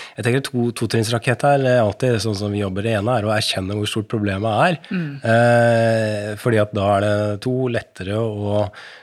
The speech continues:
Speaker 1: designe tiltak som, som kan koste noe. Altså, noe vil det koste uansett, enten i kroner eller, eh, noen annen form for prioritering. Og jeg tenker at, eh, vi har forsøkt å vise nå,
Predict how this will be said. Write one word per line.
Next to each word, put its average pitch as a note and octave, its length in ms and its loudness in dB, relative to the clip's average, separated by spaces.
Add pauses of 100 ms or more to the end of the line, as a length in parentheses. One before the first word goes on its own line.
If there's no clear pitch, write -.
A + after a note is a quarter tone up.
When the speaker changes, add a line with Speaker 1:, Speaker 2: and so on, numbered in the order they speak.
(100)
Speaker 1:
designe A2 320 0
tiltak A2+ 340 0
som, G#2+ 580 0
som G#2+ 360 -2
kan G#2+ 260 -2
koste F#2 760 -6 (100)
noe. B2+ 340 -2
Altså, G#2+ 140 -6
noe B2+ 360 -2
vil G2+ 140 -6
det A2 100 -6
koste G#2+ 300 -4
uansett, G2+ 360 -4
enten A2+ 480 -6
i A2+ 80 -8
kroner G#2 360 -4
eller, A2+ 320 -4
eh, A2 300 -4
noen G#2+ 240 -2
annen G2+ 180 -6
form G2+ 160 -8
for G2+ 120 -8
prioritering. G#2+ 540 -6 (720)
Og A#2+ 100 2
jeg B2 140 2
tenker A2+ 100 2
at, - 220 -4
eh, A#2+ 340 0
vi A#2+ 80 -2
har A#2+ 160 4
forsøkt G#2+ 380 -2
å A2+ 40 0
vise G#2+ 300 -4
nå, G#2 480 0